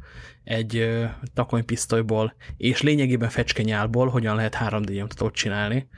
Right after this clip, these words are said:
mert lehet, és itt nyomtat a szemem előtt éppen a videóban,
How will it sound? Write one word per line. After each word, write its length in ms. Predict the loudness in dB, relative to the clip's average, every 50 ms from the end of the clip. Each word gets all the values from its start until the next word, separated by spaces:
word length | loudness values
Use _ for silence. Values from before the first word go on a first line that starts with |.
| -20 -20 -20 _ -20 -6
mert 300 | -2 0 0 0 0 -2
lehet, 360 | -4 -4 -4 -4 -6 -4 -4
és 140 | -2 -2 0
itt 200 | 0 -2 0 0
nyomtat 400 | 0 0 0 0 -2 -4 -4 -4
a 60 | -2
szemem 340 | 0 0 0 0 0 -2 -2
előtt 320 | -2 -2 -2 -2 -4 -4 -6
éppen 300 | -6 -6 -6 -6 -6 -4
a 60 | -4
videóban, 640 | -4 -4 -4 -4 -4 -2 2 2 4 4 2 0